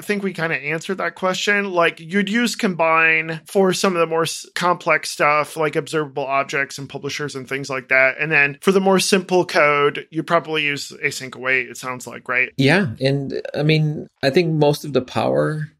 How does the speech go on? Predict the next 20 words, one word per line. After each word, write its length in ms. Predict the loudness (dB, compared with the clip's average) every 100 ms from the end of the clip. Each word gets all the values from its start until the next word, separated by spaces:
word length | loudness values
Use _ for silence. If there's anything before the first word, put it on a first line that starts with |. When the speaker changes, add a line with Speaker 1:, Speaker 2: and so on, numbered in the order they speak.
| -10
Speaker 2:
that, 500 | 0 2 2 -2 -6
that 500 | -14 -12 -6 -6 -6
makes, 440 | 0 2 0 -2 -10
like, 240 | -10 -10
your 360 | 0 4 4 4
models 500 | 4 4 4 2 0
work 260 | 0 0 -2
with 120 | -2
Swift 260 | -2 -4
U 100 | 0
I 200 | 2 4
is 240 | 2 0 -2
kind 260 | -2 -2
of, 60 | 0
like, 420 | 0 0 -4 -20 _
hidden 640 | -2 2 2 2 -2 -2
behind 500 | -2 0 0 2 2
the 200 | 2 2
observable 420 | 2 2 2 4 4
object 560 | 4 2 0 -2 -2